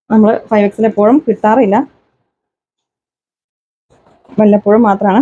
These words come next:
ഫൈവ് എക്സ് എല്ലിൻ്റെ കളക്ഷൻസ് കൊണ്ടുവരാറുള്ളൂ, നമുക്കധികം കിട്ടാറില്ല. അപ്പോൾ നിങ്ങൾ മിസ്സാക്കണ്ട കേട്ടോ. ഇതിന് വേണ്ടവരൊക്കെ പർച്ചേസ് ചെയ്തോ. ആ ഒരു ടൈമിൽ ഇത്രയും നല്ല കളക്ഷൻസ് ഉണ്ടാവണമെന്നില്ല കേട്ടോ.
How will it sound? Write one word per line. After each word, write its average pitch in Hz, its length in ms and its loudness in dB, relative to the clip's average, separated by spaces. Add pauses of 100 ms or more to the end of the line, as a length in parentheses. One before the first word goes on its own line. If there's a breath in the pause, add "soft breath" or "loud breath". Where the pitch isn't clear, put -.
ഫൈവ് 214 180 0
എക്സ് - 160 -10
എല്ലിൻ്റെ 202 180 -2
കളക്ഷൻസ് 190 420 -4
കൊണ്ടുവരാറുള്ളൂ, 202 540 0 (100)
നമുക്കധികം 190 420 -2 (140)
കിട്ടാറില്ല. 202 440 0 (560)
അപ്പോൾ 233 160 -4 (380)
നിങ്ങൾ 208 140 -2 (100)
മിസ്സാക്കണ്ട 190 440 -4
കേട്ടോ. 214 160 -2 (440 soft breath)
ഇതിന് 196 240 2
വേണ്ടവരൊക്കെ 202 360 -2 (300)
പർച്ചേസ് 208 380 -6
ചെയ്തോ. 208 180 0 (800)
ആ 208 140 -2
ഒരു 214 180 0
ടൈമിൽ 208 300 2
ഇത്രയും 240 240 0 (520)
നല്ല 233 140 0 (120)
കളക്ഷൻസ് 220 420 0 (400)
ഉണ്ടാവണമെന്നില്ല 196 540 2
കേട്ടോ. 196 160 -2